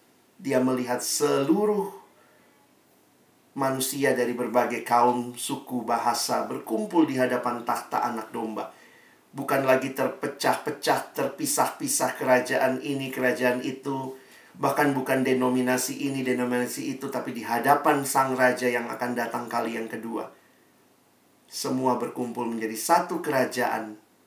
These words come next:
di mana Yesus menjadi Raja selama-lamanya. Mari kita sama-sama menyambut Natal secara khusus,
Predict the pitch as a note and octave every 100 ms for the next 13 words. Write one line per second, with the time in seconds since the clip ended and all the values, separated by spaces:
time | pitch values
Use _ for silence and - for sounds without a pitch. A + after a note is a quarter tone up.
0 | _ _ _ B2+ C3 A#2+ A#2 A#2 A2+ A2+
1 | B2 A#2+ A#2 - A2+ - B2 A#2 A2+ A#2
2 | A2+ A2 B2 A2 A2 - - A2+ A2 A2
3 | G#2+ G#2 - _ - A2+ G#2+ G#2 G#2 F2+
4 | - _ _ _ _ _ _ _ _ _
5 | - C#3+ D3 D3+ D#3 D#3 - _ _ C3+
6 | C3 C3 B2+ B2 B2 B2 B2 A#2+ A#2+ A#2+
7 | B2+ D3 - _ _ _ _ _ _ _
8 | _ _ _ _ _ _ - B2 B2 -
9 | B2+ B2+ - B2+ - - C3+ C#3+ C3+ -
10 | - -